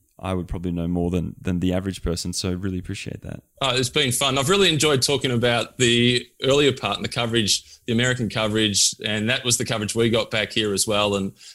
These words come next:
Speaker 2: that part where you fall in love with the sport and some of the old commentary that sparks your interest, and hearing you, Bobby, talk about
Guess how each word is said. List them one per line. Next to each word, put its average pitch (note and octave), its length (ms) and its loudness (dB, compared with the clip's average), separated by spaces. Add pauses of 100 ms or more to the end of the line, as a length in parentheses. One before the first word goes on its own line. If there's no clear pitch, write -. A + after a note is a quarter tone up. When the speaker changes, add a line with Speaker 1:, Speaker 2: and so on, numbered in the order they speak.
Speaker 2:
that C3 220 -2
part D3 320 0
where B2+ 100 0
you A#2+ 120 2
fall B2+ 260 2
in A2 80 0
love A2+ 220 0
with A2 100 -4
the G#2+ 80 -2
sport A2 400 0
and G2+ 80 -4
some A#2+ 180 0
of A2 60 -2
the A2 60 2
old G#2+ 240 0
commentary G#2 460 -2
that F#2+ 260 -4
sparks - 440 0
your G2+ 120 -2
interest, G2+ 340 0
and G#2 140 0
hearing A#2 360 -2 (320)
you, B2+ 200 2
Bobby, A2 260 2
talk A2 260 0
about G#2 380 0